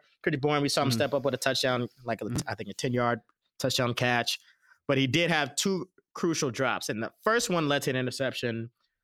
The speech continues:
Speaker 1: which was huge, but the second one could have been even worse
Speaker 2: Yeah, I
Speaker 1: when it
Speaker 2: think
Speaker 1: was
Speaker 2: I had
Speaker 1: near
Speaker 2: a
Speaker 1: the
Speaker 2: drop
Speaker 1: goal
Speaker 2: on third down,
Speaker 1: line.
Speaker 2: too.
Speaker 1: Uh, I believe he, it went through his hands, and it went through, I, I thi-, I can't remember who it was. I'm slipping on that. I was, like,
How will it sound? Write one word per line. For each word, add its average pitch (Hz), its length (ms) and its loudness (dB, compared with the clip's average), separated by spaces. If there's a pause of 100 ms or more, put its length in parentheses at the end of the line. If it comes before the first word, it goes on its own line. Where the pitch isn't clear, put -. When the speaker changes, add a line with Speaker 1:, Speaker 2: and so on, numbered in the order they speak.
Speaker 1:
which 127 140 -4
was 120 120 -2
huge, 123 280 0
but - 80 -10
the 123 60 0
second 175 340 2
one 143 120 2
could 135 160 0
have 127 120 0
been 123 160 0
even 117 280 -2
worse 131 600 0 (260)
Speaker 2:
Yeah, 123 300 0
I - 40 4
Speaker 1:
when 135 100 2
it 143 40 4
Speaker 2:
think 139 60 4
Speaker 1:
was 135 120 4
Speaker 2:
I 127 40 4
had - 40 4
Speaker 1:
near 143 80 4
Speaker 2:
a - 20 4
Speaker 1:
the 135 60 2
Speaker 2:
drop - 100 4
Speaker 1:
goal 143 220 4
Speaker 2:
on 139 200 4
third 139 40 4
down, 139 100 4
Speaker 1:
line. 135 60 0
Speaker 2:
too. 87 200 -2 (240)
Speaker 1:
Uh, 127 40 2
I 123 400 2
believe 143 200 2
he, 117 240 -2 (100)
it 135 80 -2
went 139 160 0
through 165 80 2
his 135 100 0
hands, 135 260 0
and 127 80 0
it 123 180 0 (260)
went 165 280 0
through, 180 240 4 (180)
I, 185 200 0
I - 60 2
thi-, - 140 -8
I - 160 -12 (180)
can't 208 280 -2
remember 165 240 2
who 135 100 4
it 127 40 2
was. 127 340 2
I'm 113 340 -2 (160)
slipping 123 420 0
on 113 140 2
that. 117 160 2
I 110 60 2
was, 107 180 -2
like, 107 160 -2